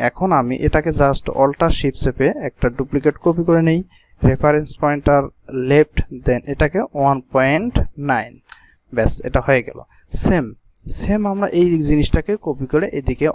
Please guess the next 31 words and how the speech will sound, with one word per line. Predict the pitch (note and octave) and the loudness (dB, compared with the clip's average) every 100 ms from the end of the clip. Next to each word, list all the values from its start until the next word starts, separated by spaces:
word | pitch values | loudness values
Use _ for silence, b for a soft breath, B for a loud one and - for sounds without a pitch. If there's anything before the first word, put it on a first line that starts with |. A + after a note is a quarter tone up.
| D3+ | -2
অল্টার | C#3 D#3+ - | -2 -2 -2
শিফট | C#3 - | -4 -4
চেপে | D3 G3 E3 | -4 -2 -2
কপি | C3 A#2+ | -2 -2
করে | A2+ A2+ | -4 -4
নিয়ে | A2+ | -4
আসলাম। | - - - _ b b b - | -4 -6 -14 _ b b b 0
তারপর | F3+ F3+ G3+ F3 F3+ - _ _ - | 0 2 2 0 0 -8 _ _ -2
সেম | - D3+ F#3+ - _ D#3 | 0 2 0 -8 _ -4
আমরা | D3 D#3 F3 | -2 0 0
এই | F3+ | -2
দুটোকে | F3+ G3 F#3 D3+ F3+ - A#2+ | 0 0 2 2 2 0 -4
ধরে | C3 D3 C3 A#2+ - - | 2 4 2 0 -8 0
কন্ট্রোল | E3+ E3+ - G3+ G3+ - | 0 2 2 2 2 0
সি | D3 A#2+ | 2 2
এফ | - B2+ | 2 0
অথবা | - D#3 D#3 E3 E3+ - C#3+ | 0 2 2 2 0 -4 -2
এডিট | D3 E3 - C#3 | -2 -4 0 2
থেকে | C3+ C3+ - D3 | 2 -2 -2 -2
কপি, | C3+ - C#3+ A#3+ - _ b b b b b - | -2 -2 -2 -2 -6 _ b b b b b -2
তারপর | C#3 C#3 C#3+ C#3 | 0 2 2 2
আবারও | D3 E3 D#3+ | 2 2 0
এডিট | C#3 C#3 - | -4 0 0
থেকে | C3+ D3 - _ _ - | 0 -2 -4 _ _ 2
paste | F#3+ F3+ - A3 | 4 4 0 -6
in | A3 - | -8 -4
front | C3+ A#2 G#2+ - - _ _ - E3 | -4 -4 -4 -6 -6 _ _ -4 2
দিয়ে | E3+ C#3 B3+ b b _ - | 2 2 -2 b b _ 2
just | F#3 - D#3+ | 2 0 -6
এটাকে | D#3 D3+ C3 | -6 -8 -8
দেখুন, | A#2+ | -8